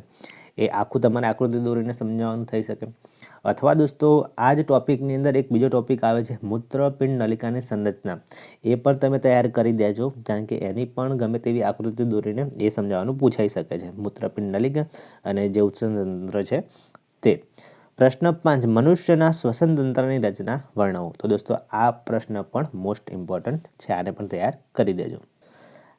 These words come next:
હવે દોસ્તો પ્રકરણ અગિયાર, માનવાંક અને રંગબેરંગી દુનિયાની વાત કરી લઈએ. તો આ પ્રકરણમાંથી આ વખતે ત્રણ જ ટોપિક પૂછાવાના છે,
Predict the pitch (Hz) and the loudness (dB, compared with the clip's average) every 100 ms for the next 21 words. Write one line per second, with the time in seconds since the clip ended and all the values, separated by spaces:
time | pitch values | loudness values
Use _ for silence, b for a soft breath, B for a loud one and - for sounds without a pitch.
0 | - 156 175 180 165 - 143 147 165 - | 2 4 4 0 -2 2 2 4 0 2
1 | 123 117 139 151 107 107 131 156 160 143 | 0 4 4 4 2 0 2 2 2 2
2 | 135 135 120 117 123 113 107 135 151 107 | 0 0 2 2 0 0 0 -2 2 0
3 | 104 104 95 87 - 92 90 92 98 - | 2 0 0 -2 -4 -4 -2 -2 -2 -4
4 | - - 160 156 151 160 151 151 139 143 | -4 0 0 0 -2 -2 -2 -4 -4 -4
5 | - 127 127 - 147 - - 113 117 135 | 0 0 0 -2 -2 -4 -6 -4 -2 -4
6 | 127 123 117 135 123 127 123 123 127 123 | -4 -4 -2 -2 -2 -6 -4 -2 -2 -4
7 | 123 - | -8 -8